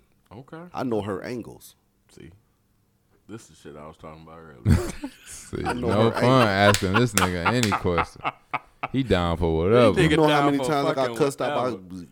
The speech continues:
Speaker 2: shooting her with a camera and hate the wrong angle? You know how many pictures I del-, had to delete?
Speaker 1: The wrong angle.
Speaker 2: The wrong. I, I know her angles, bro. I
Speaker 1: Okay.
Speaker 2: learned the hard
Speaker 1: Okay.
Speaker 2: fucking way.
Speaker 1: Okay.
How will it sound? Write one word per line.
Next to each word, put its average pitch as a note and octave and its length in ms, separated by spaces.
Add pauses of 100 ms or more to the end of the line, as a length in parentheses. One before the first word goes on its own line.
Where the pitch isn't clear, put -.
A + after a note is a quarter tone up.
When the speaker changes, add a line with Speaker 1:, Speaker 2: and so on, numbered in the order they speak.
(140)
Speaker 2:
shooting D3 340
her B2 120
with A#2+ 240
a A2 40
camera C#3+ 440
and G2 400
hate B2+ 240
the G2+ 80
wrong C#3 340
angle? D#3 420 (540)
You C#3+ 60
know D#3+ 60
how D#3+ 80
many B2+ 140
pictures C#3+ 360
I C#3 80
del-, D2+ 340
had A2+ 200
to G2 60
delete? E2+ 600 (480)
Speaker 1:
The F2+ 120
wrong F#2+ 400 (100)
angle. F#2 380
Speaker 2:
The D2+ 100
wrong. F#2+ 440 (120)
I, F2 100 (120)
I F2 120
know F#2+ 200
her G2+ 140
angles, D#2 340
bro. D2 220
I F2 120
Speaker 1:
Okay. F#2 100
Speaker 2:
learned G2+ 220
the E2+ 80
hard F#2+ 320
Speaker 1:
Okay. D#2+ 140
Speaker 2:
fucking E2 240
way. C2 160 (200)
Speaker 1:
Okay. F3+ 220